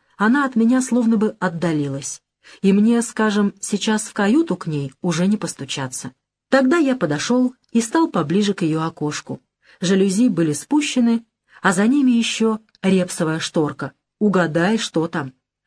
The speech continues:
А отсюда, от самого окна, через Енисей, тянулась все та же живая, зыбкая дорожка. И мне почему-то казалось теперь, что она идет не в горы к столбам, а наоборот, с гор протянулась сюда.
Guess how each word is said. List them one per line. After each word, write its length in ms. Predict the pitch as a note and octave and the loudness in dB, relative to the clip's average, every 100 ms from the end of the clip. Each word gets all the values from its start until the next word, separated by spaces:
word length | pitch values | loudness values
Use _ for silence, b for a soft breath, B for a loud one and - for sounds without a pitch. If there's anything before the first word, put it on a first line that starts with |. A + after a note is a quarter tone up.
| B B | B B
А 140 | G3 F3+ | 0 0
отсюда, 540 | F3+ - A3 G3+ G3 - | 0 -2 -2 0 -4 -6
от 160 | - F3 | -6 -4
самого 460 | - F#3 F3 D#3 | -2 0 0 -2
окна, 380 | C#3+ - F#3 G#3 - _ | -6 -4 -2 -2 -4 _
через 340 | - G#3+ F3+ | 0 2 2
Енисей, 680 | E3+ F3 D3 - G#3+ A#3 G#3+ _ _ _ - | 0 -2 -2 -4 0 0 0 _ _ _ 0
тянулась 420 | A#3 D4+ D4 C4 | 4 4 2 -2
все 240 | - A#3 | -4 -4
та 280 | A3+ C4 C4+ | -2 0 0
же 140 | G#3+ | 0
живая, 680 | G3 E3 D#3 G#3+ B3 F#3 C#3 - | 0 0 0 0 0 -2 -6 -10
зыбкая 560 | D3 D#3 E3 - D3+ | -8 -6 -6 -6 -6
дорожка. 560 | D3 D3 C#3 C#3 - D3 _ _ B B B | -6 -6 -6 -8 -12 -16 _ _ B B B
И 120 | F#3+ | 2
мне 180 | F#3 G3 | 4 2
почему-то 460 | G3 - F#3+ F#3 | 0 0 0 0
казалось 480 | F#3+ F3+ F#3 G#3 F3 | -2 -2 0 -2 -4
теперь, 420 | - - D#3 D3 _ _ _ | -6 -4 -4 -4 _ _ _
что 220 | - - C4 | -8 0 2
она 240 | D#4 C#4+ | 2 0
идет 260 | G3 G#3 - | 0 -2 0
не 140 | F3 | -2
в 100 | D#3+ | 0
горы 300 | D#3 G#3+ G#3 | 0 2 0
к 60 | - | -4
столбам, 640 | - F3 E3+ E3 E3+ D#3 _ _ - | -4 -2 0 -2 -2 -4 _ _ -4
а 120 | F#3+ | 0
наоборот, 680 | G3 F#3+ F3 F3+ A3+ G3+ - _ - | 2 0 0 0 0 -2 -6 _ -12
с 160 | E3 | -6
гор 320 | F3 - B3 - - | 0 0 0 -4 -4
протянулась 580 | F#3+ F#3 G3 C#4 B3+ - | -2 0 0 2 0 -4
сюда. 400 | E3 C#3+ C3 | -6 -6 -6